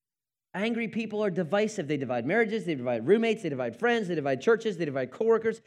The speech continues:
they divide sports teams. They divide. That's what they do. And so later, Solomon says this, "Drive out a scoffer. Strife will go out.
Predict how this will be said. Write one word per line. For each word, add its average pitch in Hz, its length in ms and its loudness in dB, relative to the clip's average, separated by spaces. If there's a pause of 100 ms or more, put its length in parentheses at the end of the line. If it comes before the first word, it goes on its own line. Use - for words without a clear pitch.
(180)
they 160 60 0
divide 135 260 0
sports 226 340 0
teams. 220 400 -4 (260)
They 196 140 4
divide. 156 800 4 (220)
That's - 220 -12
what 165 100 -10
they 208 140 0
do. 233 280 -4 (300)
And 165 100 -4
so 190 140 0
later, 202 460 4 (440)
Solomon 196 380 0
says 202 200 -2
this, 240 200 0 (300)
"Drive 247 300 8
out 302 140 2
a 269 60 2
scoffer. 180 480 -2 (1080)
Strife 180 420 0
will 214 80 2
go 240 200 0
out. 233 200 0